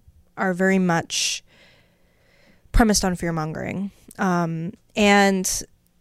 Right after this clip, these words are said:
and often do lead to absurd outcomes because of that fearmongering. In this instance, yeah, there was a little bit of, like, you know, spooky, scary drugs on the internet, but there was,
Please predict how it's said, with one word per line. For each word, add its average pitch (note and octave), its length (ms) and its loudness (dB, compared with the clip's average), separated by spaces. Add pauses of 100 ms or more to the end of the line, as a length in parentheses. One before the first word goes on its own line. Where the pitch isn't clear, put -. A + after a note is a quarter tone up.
(200)
and F#3 260 0
often F#3 360 0
do E3+ 160 -2
lead E3+ 220 -4
to - 280 -6
absurd F3 320 -4
outcomes E3+ 380 -6
because E3+ 360 -6
of E3 100 -10
that E3+ 120 -6
fearmongering. A#3+ 760 -6 (920)
In G#3+ 500 4
this C#4 240 6
instance, - 760 -2 (1000)
yeah, D#4 360 6
there C#4 140 4
was C4+ 300 4
a A#3+ 100 4
little A#3+ 320 4
bit G#3 200 2
of, F#3 260 0
like, E3+ 240 -2 (220)
you F3+ 140 -6
know, D#3 100 -6
spooky, - 380 -8
scary E3+ 760 -6
drugs - 680 -4 (340)
on F3+ 140 -2
the F3 80 -2
internet, E3+ 400 -6
but B3 160 -2
there B3 120 2
was, D4 480 2